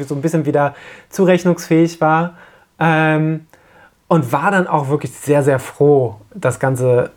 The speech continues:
überlebt zu haben auf eine Art. Wie, wie bist du das zweite Mal den Anstieg angegangen?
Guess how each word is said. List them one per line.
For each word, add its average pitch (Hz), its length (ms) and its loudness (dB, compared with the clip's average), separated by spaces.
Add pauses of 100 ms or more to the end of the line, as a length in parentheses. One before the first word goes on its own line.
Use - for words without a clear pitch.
(120)
überlebt 135 440 0
zu 120 100 0
haben 113 220 -2
auf 135 160 -6
eine 120 120 -4
Art. 123 300 -6
Wie, 131 340 0
wie 127 60 -2
bist 123 240 -4
du 135 60 0
das 117 140 -4
zweite 123 200 0
Mal 120 160 -2
den 120 160 -2
Anstieg 123 340 -4
angegangen? 120 420 -4